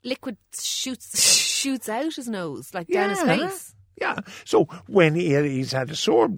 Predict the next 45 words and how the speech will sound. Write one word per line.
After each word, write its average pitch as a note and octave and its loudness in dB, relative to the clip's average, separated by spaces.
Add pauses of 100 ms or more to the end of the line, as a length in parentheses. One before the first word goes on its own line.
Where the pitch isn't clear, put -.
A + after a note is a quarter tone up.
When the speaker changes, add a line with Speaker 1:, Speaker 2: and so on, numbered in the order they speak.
Speaker 2:
throat C#3 0
and B2 -4
mouth B2 0
for A#2 -8
a A#2+ 0
while, A2+ -2 (500)
but F#3+ 6 (120)
over F3+ 4
the D#3+ 0
past G#3 -2
few D#3+ 0
days, A#2+ -2
when G#3 -2
he E3 -2
swallows G#3+ -2 (540)
a - -4
pint, - 2
say, C3+ -2
for B2 -4
argument's A#2 -8
sake, D3+ -2
some D#4 0
of F3+ -2
it D#3+ -2
comes F#3 -4
straight A3+ 0
down A#3 -2
his A3+ -6
nose. E4 -2 (220)
And D#4 2
understandably, D3 0
he's F#3+ -4
mortified F3 0
in G#3 -4
front G#3+ -6
of - -10
some F#4 -2
people. F4+ 0 (100)
I F#4+ 4
wouldn't G#4+ 2
be A#2+ -2
mortified, C3+ 2
I'd D#3+ 0
be G3+ -4
terrified. - -4